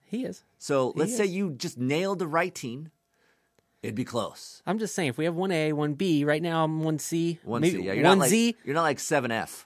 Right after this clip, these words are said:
Speaker 1: And I'm a seven. I, I could be seven F
Speaker 2: <laughs>
Speaker 1: behind the scenes.
Speaker 2: All right, thanks for joining us. Stay tuned. We're gonna probably do a podcast on this fifty-hour orange thing that's out in the garage. I'm gonna let you guys know all about that. So if you're interested, email me.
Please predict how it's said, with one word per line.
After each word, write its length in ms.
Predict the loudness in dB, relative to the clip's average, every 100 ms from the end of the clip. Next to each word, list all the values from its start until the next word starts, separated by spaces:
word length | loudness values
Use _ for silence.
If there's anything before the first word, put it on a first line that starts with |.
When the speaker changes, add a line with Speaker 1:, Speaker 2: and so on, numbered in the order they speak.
| -4
Speaker 1:
And 100 | 0
I'm 80 | 2
a 60 |
seven. 300 | 2 2 2 4
I, 200 | 2 2
I 80 | 2
could 200 | 4 2
be 100 | 2
seven 340 | 6 6 6
F 220 | 2 4
Speaker 2:
<laughs> 0 |
Speaker 1:
behind 300 | 4 6 4
the 40 | 2
scenes. 460 | 2 2 2 -2 -10 _ -20 -2
Speaker 2:
All 80 | 2
right, 220 | 2 2
thanks 220 | -2 0
for 80 | -2
joining 320 | 4 6 6
us. 240 | 4 0 -8 _ -14
Stay 300 | -4 0 0
tuned. 520 | 2 0 0 -2 -4
We're 240 | -4 -2 0
gonna 220 | -2 -2
probably 360 | 0 0 0
do 160 | 0 0
a 40 |
podcast 560 | 2 2 2 2 0 0
on 100 | -6
this 120 | -6
fifty-hour 680 | -6 -6 -4 2 4 6 2
orange 360 | 0 -2 -4 -6
thing 220 | -6 -6
that's 180 | -6 -2
out 140 | -2
in 60 | -4
the 80 | -6
garage. 440 | -4 -2 -4 -8 -18 _ _ _ -12
I'm 60 | -6
gonna 60 |
let 100 | -6
you 80 | -2
guys 220 | -2 -2
know 100 | -2
all 80 | -2
about 240 | 0 0 2
that. 220 | 0 0
So 80 | -6
if 80 |
you're 80 | -4
interested, 520 | -6 -4 -6 -4 -4 -6 _ _ _ _ _ _ -10
email 280 | -6 -2 -2
me. 220 | -4 -12